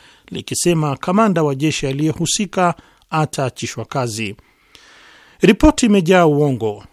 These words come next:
ni batili na haikubaliki kwa sababu inahalalisha mauaji na kuhamisha jukumu kwa makosa ya binafsi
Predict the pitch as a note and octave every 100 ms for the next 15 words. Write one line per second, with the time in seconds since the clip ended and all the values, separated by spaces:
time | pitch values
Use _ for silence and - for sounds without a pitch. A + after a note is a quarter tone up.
0 | _ F#3 F3+ F#3 F#3+ - C#4+ B3 B3 F3+
1 | D3+ F#3 E3+ - B2+ B2+ B2 - B2+ G#2+
2 | - - F#3 G3 A3+ G#3 G#3+ G3+ - F#3
3 | F3 F#3 - F3+ F3 F3 F3+ G3 E3+ C#3
4 | B2+ - B2 A#2 C#3+ - E3 F3 - D#3
5 | D3+ D3+ A3 G3 F3+ - D#3 D3 - G3
6 | - F3+ D#3 C#3 D#3 D3+ - D3+